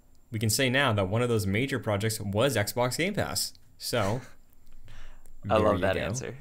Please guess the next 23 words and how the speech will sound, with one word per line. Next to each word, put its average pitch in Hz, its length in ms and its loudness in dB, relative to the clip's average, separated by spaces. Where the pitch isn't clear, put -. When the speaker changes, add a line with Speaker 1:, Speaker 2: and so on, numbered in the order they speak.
Speaker 1:
I - 140 -2
Speaker 2:
That's, 123 280 4
<laughs> - 500 -6
they, 123 180 4
they 117 220 2
were 120 160 6
essentially 120 360 0
saying 101 280 2
yes. 98 360 0
<laughs> 208 240 -2
Speaker 1:
Yeah. 95 300 0
Speaker 2:
And 110 100 -4
we're 104 60 4
like, 95 160 2
"Yeah." 101 280 0
So, 92 640 0
and 135 120 6
that 120 220 6
basically 107 400 2
is 117 120 -4
them 110 180 -2
saying, 98 360 -2
"So, 101 540 6